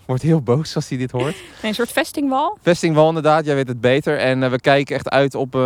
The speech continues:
Speaker 1: een paar, eh, kleine slootjes. En dan daarachter, eh, ligt volgens mij het IJsselmeer.
Speaker 2: Ver, ja, een stukje daarachter. Ja,
Speaker 1: Ja.
Speaker 2: wat vroeger de Zuiderzee was.
Speaker 1: Ja, wauw.
Speaker 2: En jij zei al, ja, je woont aan zee, in Scheveningen. Eh, ben je vaak te vinden daar aan het water?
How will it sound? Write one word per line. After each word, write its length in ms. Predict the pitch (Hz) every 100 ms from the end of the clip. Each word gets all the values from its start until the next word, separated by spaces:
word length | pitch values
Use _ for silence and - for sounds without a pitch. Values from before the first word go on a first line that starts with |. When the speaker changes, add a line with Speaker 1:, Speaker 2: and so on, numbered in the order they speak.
| 123
Speaker 1:
een 100 | 120 120 - - - _
paar, 380 | 120 120 120 113
eh, 140 | 113
kleine 240 | 110 120 110
slootjes. 680 | - 151 151 143 - - _ _ - - _ _
En 120 | 120
dan 140 | 120 113
daarachter, 640 | 107 117 87 127 113 104
eh, 360 | 107 104 104 101 95 _ _ _ _
ligt 220 | - 139 -
volgens 200 | 175 160
mij 100 | 143
het 80 |
IJsselmeer. 460 | - 127 117 147 262 - _ _ _ _ _ _
Speaker 2:
Ver, 300 | - 254 240
ja, 120 | 240
een 60 | 180
stukje 300 | - 247 220
daarachter. 500 | 214 240 - 196 180 - _
Ja, 140 | 269 190
Speaker 1:
Ja. 120 | 151 - _
Speaker 2:
wat 140 | - 202
vroeger 240 | 220 190
de 60 | 175
Zuiderzee 420 | 170 165 160 214
was. 320 | 285 202 - _ _
Speaker 1:
Ja, 200 | 113 104
wauw. 280 | 110 95 78 _ _ _ - -
Speaker 2:
En 120 | 247
jij 120 | 233
zei 220 | 240 254
al, 120 | 226
ja, 100 | 208 185
je 100 | 185
woont 200 | 208 202
aan 120 | 170
zee, 340 | 196 220 330 - -
in 120 | - 196
Scheveningen. 640 | 254 262 277 262 254 262 - -
Eh, 140 | 208
ben 140 | 208 247
je 120 | 269
vaak 240 | 262 269
te 100 | -
vinden 280 | 233 277 285
daar 120 | 262
aan 80 | 254
het 80 | 233
water? 320 | 233 247 349